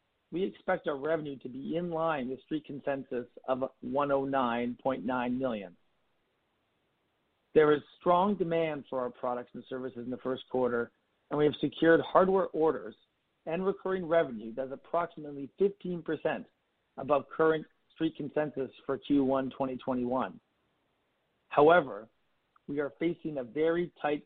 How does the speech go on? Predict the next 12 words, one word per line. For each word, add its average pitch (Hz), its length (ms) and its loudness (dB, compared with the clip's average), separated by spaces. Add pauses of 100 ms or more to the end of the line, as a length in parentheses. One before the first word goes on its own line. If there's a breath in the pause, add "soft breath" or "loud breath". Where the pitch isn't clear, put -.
global 143 440 -2
supply 135 380 -2 (120)
chain 135 160 -10
environment 113 580 -6 (400)
that's 139 260 0
constraining 170 720 2
our 151 180 6
ability 139 420 2
to 123 100 -6 (100)
source 143 300 0
components 123 560 -6 (540)
and 131 120 -8